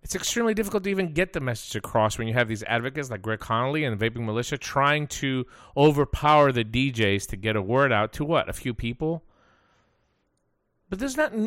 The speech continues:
it, there's no need for you to have an advocacy session. It really isn't. Don't feel that you have to have that in there because of what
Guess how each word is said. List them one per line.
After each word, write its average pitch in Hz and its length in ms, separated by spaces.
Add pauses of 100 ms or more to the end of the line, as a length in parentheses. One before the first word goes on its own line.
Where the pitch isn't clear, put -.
it, 220 140
there's 240 180
no 311 140
need 294 420
for - 120
you 156 120
to 135 80
have 240 300
an 170 100
advocacy 95 440
session. 73 460
It 147 120
really 262 320
isn't. 190 460 (1900)
Don't 269 280
feel 226 400
that 214 200
you 185 80
have 175 420
to 165 80
have 139 300
that 123 200
in 143 240
there 101 260
because 98 640
of 90 180
what 90 280